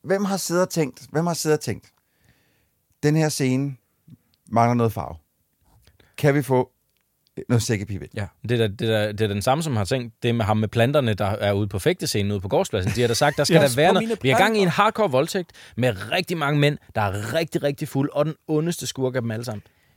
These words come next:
Speaker 3: Vi skal have noget grin af.
Speaker 1: Jeg siger bare lige, at der er på et tidspunkt, hvad hedder hun hende, som de, øh, øh, den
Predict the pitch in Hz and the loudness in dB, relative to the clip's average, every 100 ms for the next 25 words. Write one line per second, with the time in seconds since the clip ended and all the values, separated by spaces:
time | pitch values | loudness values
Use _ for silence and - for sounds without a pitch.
0 | - - 135 123 110 113 110 92 120 - | -12 -4 -2 0 0 0 0 0 -2 0
1 | 185 190 143 131 120 - 113 131 139 156 | 0 0 0 0 0 -2 -4 -2 -2 -2
2 | 160 - 151 165 131 131 143 143 127 135 | -4 -6 -6 -6 -6 -2 0 0 0 0
3 | 135 131 131 117 127 117 104 95 107 104 | 0 -2 -4 -2 0 2 2 0 -2 -2
4 | 98 104 101 | -2 0 -2